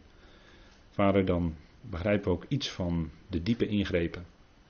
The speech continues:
Vader, dank u wel dat u ons zo vanavond gaf. En Vader, dank u wel dat we aan elkaar verbonden zijn, met elkaar verbonden zijn in u, in uw zoon. En dank u wel dat we daarom omhoog kunnen kijken,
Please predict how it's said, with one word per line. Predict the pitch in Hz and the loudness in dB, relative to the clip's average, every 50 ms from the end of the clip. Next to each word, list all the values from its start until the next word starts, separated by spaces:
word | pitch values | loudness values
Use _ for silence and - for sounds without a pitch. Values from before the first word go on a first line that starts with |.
| - - - - - - - - | -20 -20 -20 -20 -20 -20 -20 -18
Vader, | - - 107 101 98 98 98 95 | -2 2 4 4 6 6 6 6
dank | 92 101 98 - | 6 4 2 4
u | 95 | 2
wel | 92 90 82 78 76 | 2 2 2 -2 -2
dat | 80 87 - - | -4 -6 -4 -4
u | 87 | -2
ons | 87 85 80 - | -2 -2 -4 0
zo | - 90 85 80 | 0 0 0 2
vanavond | 82 90 92 95 95 90 87 85 78 | 0 -2 -2 -2 -2 -2 -4 -4 -6
gaf. | - - 117 113 - - - | -4 -4 -4 -4 -4 -10 -12
En | - 98 87 85 85 - - - - - - - - - - - - - - | -10 -8 -8 -8 -10 -12 -16 -20 -20 -20 -20 -20 -20 -20 -20 -20 -20 -20 -18
Vader, | - - 107 107 104 101 | -2 4 6 6 8 8
dank | 101 104 101 - | 6 6 4 4
u | |
wel | 95 101 101 101 98 | 2 4 4 4 4
dat | 90 90 87 - | 4 2 2 2
we | 92 87 85 82 80 78 71 - - - - - - - - - - - - - - - - - - | -2 -2 0 0 -2 -2 -4 -8 -16 -20 -20 -20 -20 -20 -20 -20 -20 -20 -20 -20 -20 -20 -20 -12 -8
aan | 101 95 | -2 -2
elkaar | 98 - 101 95 92 85 | -2 0 2 0 0 2
verbonden | 90 87 95 123 127 113 101 | 0 4 4 6 6 6 2
zijn, | 117 107 104 101 101 | 2 0 2 2 4
met | 98 117 120 123 | 4 2 2 0
elkaar | 110 - 107 104 95 | -2 -4 -4 -4 -4
verbonden | 92 92 92 92 92 90 85 | -4 -2 0 0 0 0 0
zijn | 85 90 85 85 85 85 - | -2 -2 -2 -2 -2 -4 -4
in | - 92 90 | -2 -2 0
u, | 95 113 123 117 - - - - | 0 0 0 -2 -4 -14 -16 -10
in | - 90 87 | -6 -4 -2
uw | 85 85 | -2 -2
zoon. | 85 101 107 113 110 107 - - - - - - - - - - - - - - - - - | 0 -2 -2 -2 -4 -8 -10 -14 -20 -20 -20 -20 -20 -20 -20 -20 -20 -20 -20 -20 -20 -10 -4
En | 87 | 0
dank | 92 98 98 | 2 2 2
u | 101 | 2
wel | 92 95 92 92 | 2 2 2 2
dat | 87 87 90 - | 2 0 -2 -2
we | 92 | -4
daarom | 85 87 85 82 82 87 80 80 78 76 73 - - - - - - - - - - - - - - - | -2 0 0 0 0 0 -2 -2 -4 -6 -8 -12 -20 -20 -20 -20 -20 -20 -20 -20 -20 -20 -20 -20 -20 -8
omhoog | - 90 78 98 131 127 - - | -6 -2 6 8 8 8 6 4
kunnen | - 107 101 98 | 2 2 2 4
kijken, | - 98 90 87 87 - 92 | 2 2 0 0 -2 -4 -8